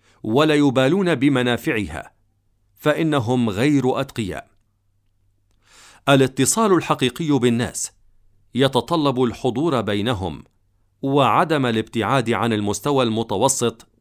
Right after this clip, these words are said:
لمعيشتهم. إن بساطة العيش والابتعاد عن الإسراف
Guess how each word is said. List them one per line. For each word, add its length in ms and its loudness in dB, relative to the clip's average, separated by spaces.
لمعيشتهم. 1080 -4
إن 240 4
بساطة 560 2
العيش 500 -4
والابتعاد 680 0
عن 200 2
الإسراف 680 -4